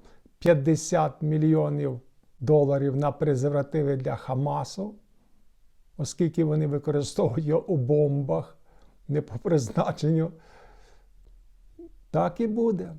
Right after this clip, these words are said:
Трамп розходився не на жарт. Такої активності у підписанні законів не досягав ще жоден президент. Трамп за дев'ять днів свого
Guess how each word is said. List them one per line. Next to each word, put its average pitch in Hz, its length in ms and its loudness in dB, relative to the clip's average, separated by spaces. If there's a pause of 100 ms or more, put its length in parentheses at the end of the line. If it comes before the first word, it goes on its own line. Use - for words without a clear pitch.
(1080)
Трамп 233 380 -4
розходився 180 680 -2
не 175 180 -2
на 170 160 2
жарт. 156 580 0 (260)
Такої 175 340 0
активності 175 680 -2
у 226 200 -2
підписанні 160 720 -2
законів 165 720 -2 (280)
не 160 240 0
досягав 143 560 -2
ще 156 180 -2
жоден 147 540 0
президент. 139 680 0 (200)
Трамп 202 540 -2
за 156 200 2
дев'ять 175 640 0
днів 170 500 0 (160)
свого 160 560 0